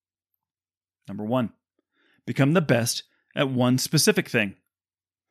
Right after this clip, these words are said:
Or number two, become very good, the top twenty-five percent,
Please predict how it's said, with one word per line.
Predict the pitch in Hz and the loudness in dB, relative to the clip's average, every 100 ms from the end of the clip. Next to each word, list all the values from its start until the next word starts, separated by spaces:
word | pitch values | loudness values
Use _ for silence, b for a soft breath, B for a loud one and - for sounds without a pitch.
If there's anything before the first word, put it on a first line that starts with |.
| _ _ _ _ _ _ _ _ | _ _ _ _ _ _ _ _
Or | - 101 | -14 -10
number | 101 104 | -8 -6
two, | - 160 120 _ _ _ _ _ b b b b | -2 -2 -4 _ _ _ _ _ b b b b
become | - 143 143 123 | -2 0 2 2
very | 135 156 190 | 2 2 2
good, | 131 113 147 - _ | 0 0 -4 -8 _
the | - | -14
top | 117 - | -12 -10
twenty-five | 104 98 101 98 | -10 -10 -10 -12
percent, | - 143 117 | -8 -4 -4